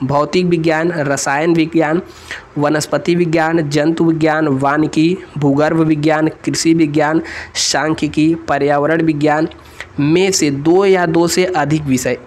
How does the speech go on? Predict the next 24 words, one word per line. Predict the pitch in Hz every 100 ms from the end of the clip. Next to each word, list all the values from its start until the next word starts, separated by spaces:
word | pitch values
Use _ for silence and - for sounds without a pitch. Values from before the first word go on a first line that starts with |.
| -
इनमें | 156 160 185
से | 180 175
जितना | 151 139 165 170
अभी | 156
तक | 165 160 156 160 -
हमने | - 156 143 151
गिनाया | 156 143 135 156
है, | 156 147 208 - - - - - - - -
इनमें | 156 156 185
आपका | 165 160 180
दो | 160 156 175
होना | 156 156 151
चाहिए | 143 123 123
या | 143 151
फिर | 165
दो | 151 160
से | 160
अधिक | 151 139 160
है | 151
तो | 156 185
और | 180 147
बढ़िया | 143 135 135
बात | 123 123 123
है। | 127